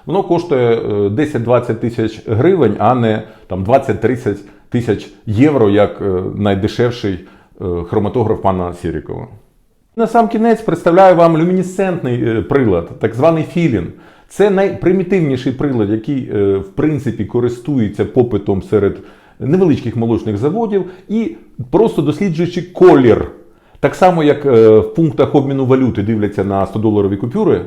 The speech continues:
так, в світлі, ультрафіолеті, так само дивляться і на зразок масла. І теоретично,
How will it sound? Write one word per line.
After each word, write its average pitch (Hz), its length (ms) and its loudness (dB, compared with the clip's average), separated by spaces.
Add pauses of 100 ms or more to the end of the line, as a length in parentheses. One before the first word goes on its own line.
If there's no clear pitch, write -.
так, - 360 0
в - 20 -18
світлі, 90 460 -4 (560)
ультрафіолеті, 107 720 0
так 175 180 -6
само 208 220 -2
дивляться 156 540 -2
і 143 40 -4
на 131 120 -2
зразок 117 380 -4
масла. 185 500 -4 (220)
І 170 80 -2
теоретично, 170 760 0